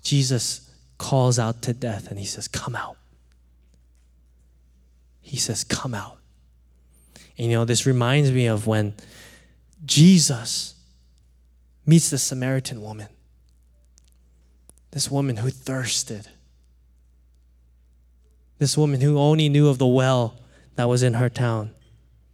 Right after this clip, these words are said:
This woman who was ashamed. This woman who was an adulteress. This woman who was an outcast.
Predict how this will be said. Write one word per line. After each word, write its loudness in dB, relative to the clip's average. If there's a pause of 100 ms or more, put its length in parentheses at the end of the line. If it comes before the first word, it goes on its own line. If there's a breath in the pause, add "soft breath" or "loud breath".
(300 soft breath)
This 2
woman 4
who 2
was 2
ashamed. 0
This 4
woman 4 (220 loud breath)
who 4
was 6 (280 loud breath)
an 2
adulteress. 2
This 2
woman 4
who 6
was 4
an 0
outcast. -4